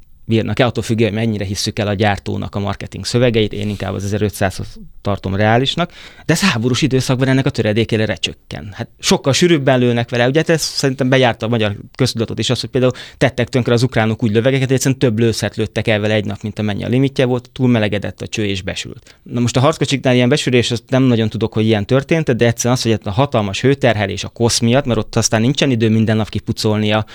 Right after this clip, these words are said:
sem a harckocsi ágyúnak a lőszerét, sem a kézi fegyvereket. Tehát ugye mindenki, aki volt sorkatona, tudja, hogy a minden lövészet után a, a kalasnyikovot szét kellett szedni, vagy az A M D-t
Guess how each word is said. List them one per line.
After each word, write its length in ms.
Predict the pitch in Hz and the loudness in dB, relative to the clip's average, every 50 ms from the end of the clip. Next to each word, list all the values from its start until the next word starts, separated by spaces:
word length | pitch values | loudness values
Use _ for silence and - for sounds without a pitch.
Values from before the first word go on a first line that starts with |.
| - - - - | -18 -20 -20 -8
sem 240 | - - 151 139 131 | -2 0 2 2 2
a 100 | 123 120 | 2 0
harckocsi 680 | 104 95 - 104 - 127 123 120 - - 120 - - 120 | -2 -4 -8 -2 0 0 0 0 0 -4 -4 0 2 2
ágyúnak 440 | 113 110 107 110 113 113 110 - | 2 2 2 0 0 0 -2 -2
a 40 | - | 0
lőszerét, 300 | 110 113 107 - 110 117 | 0 0 0 -2 -2 -2
sem 160 | - - 123 | 0 2 0
a 40 | 113 | 0
kézi 260 | 107 - 123 120 107 | 2 2 2 2 2
fegyvereket. 520 | 107 - 107 98 87 92 95 87 87 - - - | 0 -4 -6 -6 -6 -8 -10 -10 -8 -10 -10 -8
Tehát 140 | - - - | -8 -6 -2
ugye 100 | 113 131 | 0 2
mindenki, 340 | 156 170 131 120 104 - - | 2 2 2 -2 -4 -4 -8
aki 120 | - 110 | -6 -4
volt 180 | 110 110 90 - | -4 -4 -4 -2
sorkatona, 480 | - - 151 143 139 131 131 117 110 | -2 -2 -2 -2 -2 -2 -2 -2 -4
tudja, 260 | 104 - - 69 - | -4 -8 -12 -12 -12
hogy 80 | 73 90 | -12 -12
a 60 | 98 - - - - - - - | -12 -14 -16 -20 -20 -20 -6 0
minden 280 | 123 123 110 110 107 101 | 2 2 2 2 0 2
lövészet 420 | 120 127 113 117 107 - 110 - | 2 2 2 2 0 0 -2 -2
után 260 | 127 123 - 127 117 117 | -2 0 2 2 2 2
a, 220 | 120 - - - | 0 -2 -4 -6
a 220 | 50 - - - - | -8 -8 -10 -10 -4
kalasnyikovot 600 | - 117 104 98 95 - 110 - 110 101 104 101 | -2 -2 0 0 -2 -4 -4 -2 -2 -2 -2 -2
szét 220 | - - 104 - | -2 -2 -2 -2
kellett 300 | - 95 98 98 98 - | -4 -6 -6 -6 -6 -4
szedni, 220 | - - 110 98 107 | 0 0 0 0 -2
vagy 120 | 101 90 | -2 -4
az 120 | 104 98 | -2 -2
A 220 | 113 104 101 104 98 | 0 0 0 -2 -4
M 100 | 98 101 | -4 -6
D-t 300 | 92 98 98 - - | -6 -8 -8 -10 -14